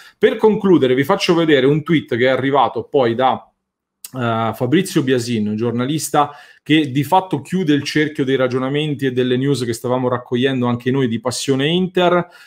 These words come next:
Andiamo su Twitter, Fabrizio Biasin che scrive: "Rispetto a quello che si legge,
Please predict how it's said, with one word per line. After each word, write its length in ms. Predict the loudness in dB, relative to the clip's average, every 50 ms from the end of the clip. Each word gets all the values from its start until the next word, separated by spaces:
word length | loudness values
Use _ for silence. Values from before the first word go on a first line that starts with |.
| -20 -20 _
Andiamo 440 | -6 -4 -2 0 2 2 2 0 -2
su 280 | -4 -4 -6 -8 -8 _
Twitter, 540 | -4 -4 -4 -4 -4 _ 0 0 0 0 0
Fabrizio 400 | -4 -2 0 -2 -2 0 -2 2
Biasin 400 | 2 2 2 2 0 0 2 0
che 80 | 0
scrive: 420 | -2 -2 -2 0 0 2 2 2 2
"Rispetto 440 | 0 0 0 0 -2 0 0 -2
a 40 | 0
quello 200 | 2 4 4 4
che 160 | 4 2 -2
si 220 | -2 -2 -2 0 2
legge, 560 | 4 4 2 2 -2 -2 0 0 0 -2